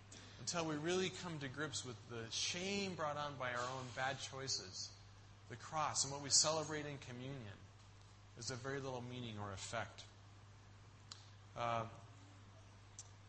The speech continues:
he says that the great sin, he says that he convicts the world of sin.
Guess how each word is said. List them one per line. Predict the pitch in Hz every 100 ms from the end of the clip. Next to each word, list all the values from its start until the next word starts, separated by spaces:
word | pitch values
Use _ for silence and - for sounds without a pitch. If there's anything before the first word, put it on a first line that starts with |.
| - - - 143
he | 143
says | - 165 151
that | 143 139
the |
great | 127 151 185 170
sin, | - - 156 123 104 107 104
he | 120
says | 143 127
that | 123 123
he | 117
convicts | 151 135 160 -
the | 147
world | 139 131
of | 120
sin. | - - 147 143 139